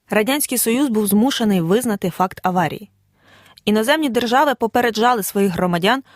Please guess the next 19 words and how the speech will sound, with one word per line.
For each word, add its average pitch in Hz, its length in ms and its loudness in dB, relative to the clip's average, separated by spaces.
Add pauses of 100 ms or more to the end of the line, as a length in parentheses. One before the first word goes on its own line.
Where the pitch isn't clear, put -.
(120)
про 202 160 2
радіоактивну 214 600 2
небезпеку 220 540 0
на 208 100 0
території 208 520 2
Радянського 185 500 -2
Союзу. 175 440 -4 (760)
Ось 311 200 2
що - 240 0
повідомляє 226 540 2
К - 100 -8
Г 190 100 0
Б 226 240 4
у 214 100 -2
доповідній 185 460 0
записці 196 440 -2
Щербицькому, - 720 -4
цитую 208 380 0
далі. - 320 -6